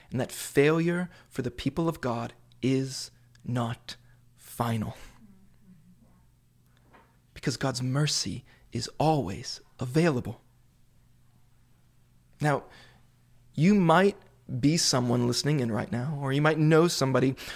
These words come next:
who doesn't ascribe to the Christian worldview, uh, because you might believe that all these laws and anything in the New Testament, it's just culturally constructed. It's from a previous culture, it shouldn't apply right now. However,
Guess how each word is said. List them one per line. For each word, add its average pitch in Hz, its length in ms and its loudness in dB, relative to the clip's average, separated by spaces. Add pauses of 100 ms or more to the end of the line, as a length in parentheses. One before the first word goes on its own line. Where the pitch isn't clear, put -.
(140)
who 156 140 4
doesn't 151 380 2
ascribe 135 800 -2 (280)
to 135 600 2
the 131 100 0
Christian 127 420 0
worldview, 120 420 -2 (400)
uh, - 80 -2
because 147 420 0 (200)
you 151 100 2
might 185 140 4
believe 151 260 2
that 151 100 2
all 147 140 4
these 151 200 2
laws 151 560 2
and 123 100 -4
anything 147 280 -2
in 147 60 0
the 135 60 0
New 135 140 -2
Testament, - 440 -6
it's 151 140 -4
just - 240 -4
culturally 170 560 -2
constructed. - 680 -8 (1120)
It's - 80 -14
from 127 100 -4
a 123 40 -2
previous 180 360 4
culture, 175 380 2
it - 100 -2
shouldn't 127 260 -2
apply 113 280 -2
right 113 200 -8
now. 107 200 -8 (1500)
However, 156 500 2